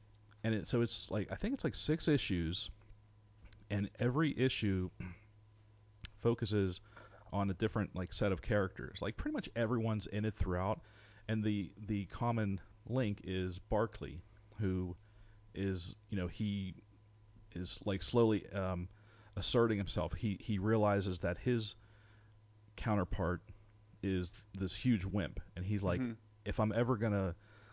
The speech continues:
Speaker 1: learn anything about this ship and these people, I have to assert myself so they pay attention to me.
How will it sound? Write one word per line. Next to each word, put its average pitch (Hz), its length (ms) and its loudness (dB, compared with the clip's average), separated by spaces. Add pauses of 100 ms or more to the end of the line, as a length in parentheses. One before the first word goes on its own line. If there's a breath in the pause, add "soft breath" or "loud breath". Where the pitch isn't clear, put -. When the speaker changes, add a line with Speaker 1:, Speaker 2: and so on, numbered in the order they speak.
(140)
Speaker 1:
learn 113 260 2
anything 101 360 2
about 95 200 2
this 87 140 2
ship - 260 4
and 87 180 2
these 90 160 0
people, 107 520 0 (120)
I 101 120 -2
have 117 240 0
to 92 420 0 (340)
assert 101 340 2
myself 90 460 0 (160)
so 92 160 0
they 87 160 0
pay 90 220 0
attention - 380 -4
to - 100 -10
me. - 200 -12